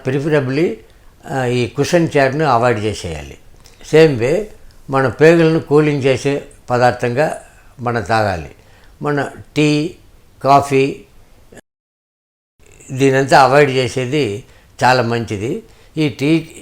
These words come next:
కాఫీకి అలవాటైపోయినాము, అది వచ్చి మన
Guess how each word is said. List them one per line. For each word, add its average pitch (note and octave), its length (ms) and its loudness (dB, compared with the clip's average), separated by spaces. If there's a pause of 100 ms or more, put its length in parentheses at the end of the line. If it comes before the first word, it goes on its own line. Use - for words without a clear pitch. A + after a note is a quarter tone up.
(140)
కాఫీకి C#3+ 380 2
అలవాటైపోయినాము, A#2+ 1120 0 (480)
అది C#3 220 4
వచ్చి - 140 -2
మన D3 500 0